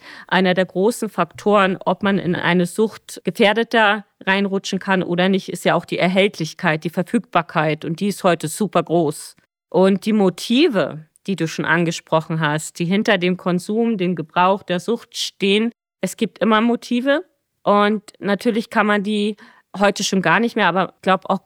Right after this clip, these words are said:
früher wäre das schwer gewesen, wenn man das irgendwie versucht, von außen einzuordnen. Das Suchtmotiv herauszuarbeiten, ist tatsächlich Teil der Suchttherapie,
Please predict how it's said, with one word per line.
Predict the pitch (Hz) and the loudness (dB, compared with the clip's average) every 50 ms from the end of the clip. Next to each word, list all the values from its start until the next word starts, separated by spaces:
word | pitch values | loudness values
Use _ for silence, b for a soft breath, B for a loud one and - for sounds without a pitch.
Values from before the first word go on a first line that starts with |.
| _ _ | _ _
früher | - - - 233 226 226 220 214 214 156 | -20 -6 -2 2 4 6 6 4 4 4
wäre | 170 175 185 | 2 2 2
das | 175 185 - | 2 0 -2
schwer | - - - 175 175 185 202 | -4 -4 -2 0 2 2 2
gewesen, | 220 196 180 190 190 190 - 196 190 175 | 0 0 0 0 0 0 0 0 0 2
wenn | 180 175 190 | 2 2 4
man | 185 185 175 | 4 2 0
das | 190 - | 0 -4
irgendwie | - - 180 180 196 180 - 190 185 | -2 -2 0 0 0 0 -2 -2 -2
versucht, | - 185 175 - 202 196 - | 0 0 0 0 -2 -6 -4
von | - 196 165 | -2 -2 0
außen | - 160 175 190 - - 190 | 2 2 2 2 0 -2 -2
einzuordnen. | - 156 175 190 196 - - - - 160 175 175 175 - 175 170 180 196 - B B B B B B B B B | -2 0 0 -2 -2 -4 -6 -4 0 2 2 2 0 0 -2 -2 -2 -2 -4 B B B B B B B B B
Das | - 185 - - | -4 -4 -2 0
Suchtmotiv | - 240 240 - - - 214 196 - - - - 226 226 240 233 208 - - - _ b b b b b b b b b | 0 0 0 -2 -2 -2 -2 -2 -2 -4 -4 -2 0 0 0 0 -2 -4 -8 -20 _ b b b b b b b b b
herauszuarbeiten, | 196 175 175 185 180 208 220 - - - - 107 175 185 170 175 175 180 180 - 175 165 | 0 0 2 2 2 2 0 -2 -4 -4 0 0 2 2 2 2 0 0 -2 -4 -6 -6
ist | - - 185 - - - | -6 -6 -8 -8 -6 -6
tatsächlich | - 185 - - 180 185 - 202 196 - | -4 -4 -2 -2 -2 -2 -2 -4 -6 -4
Teil | - 196 180 175 180 190 | 0 2 2 4 4 2
der | 190 180 165 175 175 170 170 170 | 2 2 4 4 4 2 0 -2
Suchttherapie, | - - 196 - - - - 190 160 170 165 - - - 185 160 151 - 151 | -2 -4 -4 -4 -4 -2 0 0 2 2 0 -2 -4 -4 -2 -2 -2 -4 -6